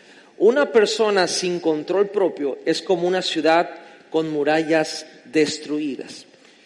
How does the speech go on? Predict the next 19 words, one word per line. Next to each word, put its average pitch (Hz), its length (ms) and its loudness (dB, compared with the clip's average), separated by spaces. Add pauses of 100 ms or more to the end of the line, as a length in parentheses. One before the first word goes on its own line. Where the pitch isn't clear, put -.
(460)
Primero 233 300 2
quiero 247 180 4
definir 202 600 2
qué 208 420 8
es - 340 2
la 143 440 0
autodisciplina. 160 1120 0 (920)
Y 170 140 -4
la 185 140 6
autodisciplina 208 1120 2
es - 480 0 (160)
estándares 175 1200 2 (260)
autoimpuestos 208 1400 2 (520)
para 165 200 4
lograr 156 420 2
una 180 240 0
meta 175 760 -2 (160)
más 139 420 0
alta. 110 440 -4